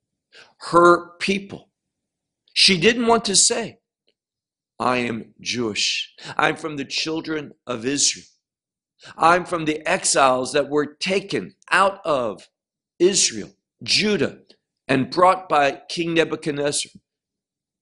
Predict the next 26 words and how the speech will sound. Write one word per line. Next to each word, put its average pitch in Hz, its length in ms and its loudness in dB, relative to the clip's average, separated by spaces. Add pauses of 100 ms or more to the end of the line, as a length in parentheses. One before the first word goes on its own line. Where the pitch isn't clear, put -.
(360)
He, - 720 0
Mordecai, 156 720 0 (540)
instructed 160 840 2
her, 131 380 -8
literally 160 480 -2
it - 100 -8
says, 131 280 -2
commanded 160 800 0
her 113 260 -10 (880)
not 135 440 0
to 131 120 -6
reveal 147 440 -2
this. - 560 -6 (560)
And 196 180 2
the 180 100 2
implication 170 760 -4
is 160 260 -4
the 160 80 -2
king 190 380 0
wanted 170 300 2
to 147 100 -8
know 185 380 4
and 143 200 -4
she 185 220 2
would 139 260 -2
not 151 300 2